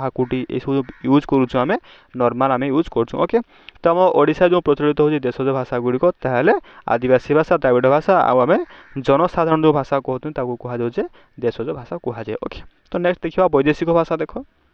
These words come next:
ବୈଦେଶିକ ମାନେ କ'ଣ? ଦେଖ, ଯେତେବେଳେ ବାଣିଜ୍ୟ, ଆଗ ସମୟରେ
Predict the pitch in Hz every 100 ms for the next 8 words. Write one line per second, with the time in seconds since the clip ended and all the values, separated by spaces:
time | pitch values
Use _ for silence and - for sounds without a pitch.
0 | _ _ _ _ _ - _ - - _
1 | - 135 165 208 220 - 208 196 196 -
2 | 160 170 156 175 151 160 160 185 220 143
3 | 135 147 156 170 156 143 151 156 151